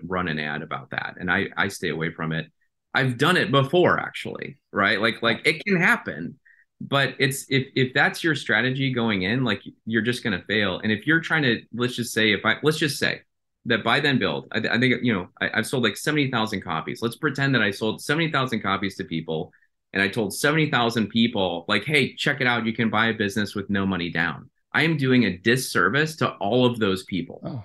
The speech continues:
Speaker 1: except maybe one, okay? Maybe seven, okay, right?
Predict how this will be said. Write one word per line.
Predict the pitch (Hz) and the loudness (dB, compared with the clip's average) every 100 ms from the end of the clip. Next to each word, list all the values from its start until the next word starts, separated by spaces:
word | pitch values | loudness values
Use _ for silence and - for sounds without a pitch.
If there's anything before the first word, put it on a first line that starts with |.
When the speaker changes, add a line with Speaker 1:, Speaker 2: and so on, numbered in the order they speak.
| - | -12
Speaker 1:
except | - 185 113 | -4 0 2
maybe | 147 190 175 147 | 4 4 6 4
one, | 110 107 110 80 - - - | 4 4 2 0 -6 -14 -4
okay? | - 120 | -2 0
Maybe | 117 175 196 | 2 2 2
seven, | 123 - 101 95 82 - - | 0 0 0 0 -4 -6 -4
okay, | 101 110 | -2 0
right? | 87 123 | 2 2